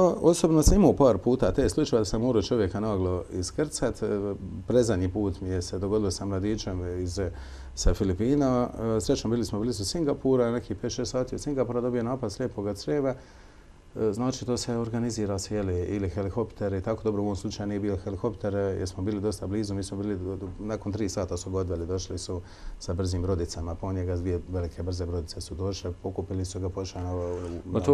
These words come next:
Speaker 1: bolnicu, operaciju i
Speaker 2: m,
Speaker 1: tako.
Speaker 2: svakako da su, da su izazovni takvi hitni, medicinski hitni slučaji, ali
Speaker 1: Da.
Speaker 2: bilo je i slučaja, ako se ne varam,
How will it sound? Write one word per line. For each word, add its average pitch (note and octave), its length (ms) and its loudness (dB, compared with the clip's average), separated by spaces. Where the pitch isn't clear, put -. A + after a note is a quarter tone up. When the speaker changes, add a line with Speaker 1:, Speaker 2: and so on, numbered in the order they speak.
Speaker 1:
bolnicu, A2 340 6
operaciju G2+ 500 2
i F2+ 40 0
Speaker 2:
m, - 60 -2
Speaker 1:
tako. A2+ 120 2
Speaker 2:
svakako B2 440 4
da G#2+ 120 8
su, G#2+ 180 -2
da G#2 120 4
su B2 120 0
izazovni G2 360 2
takvi G#2 260 0
hitni, F#2 260 -2
medicinski F2+ 460 -2
hitni F#2 220 -4
slučaji, G2+ 320 0
ali G#2 120 2
Speaker 1:
Da. - 60 2
Speaker 2:
bilo A2+ 180 8
je G2+ 60 6
i - 20 2
slučaja, G2 380 0
ako F2+ 140 -4
se G#2+ 100 -2
ne A2+ 100 4
varam, G2+ 240 2